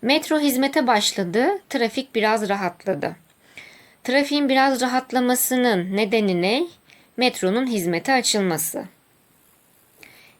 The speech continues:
Gerekli önlemler alınmamış ki bu kadar can kaybı oldu. Bu kadar can kaybı olmasının nedeni nedir?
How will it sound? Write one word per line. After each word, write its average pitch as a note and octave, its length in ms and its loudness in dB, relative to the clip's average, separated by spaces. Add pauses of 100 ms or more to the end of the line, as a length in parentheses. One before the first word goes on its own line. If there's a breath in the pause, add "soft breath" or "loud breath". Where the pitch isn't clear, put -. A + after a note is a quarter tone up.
Gerekli B3+ 380 2
önlemler C#4+ 500 4
alınmamış A#3+ 640 2
ki C#4 260 -2
bu A3+ 80 -2
kadar A3+ 360 2
can G#3+ 240 2
kaybı F3 360 -4
oldu. F3+ 360 -6 (360 loud breath)
Bu D#4+ 60 -8
kadar D#4 340 2
can B3 220 4
kaybı B3 380 2
olmasının A#3+ 720 2
nedeni A#3 420 2
nedir? B3+ 400 0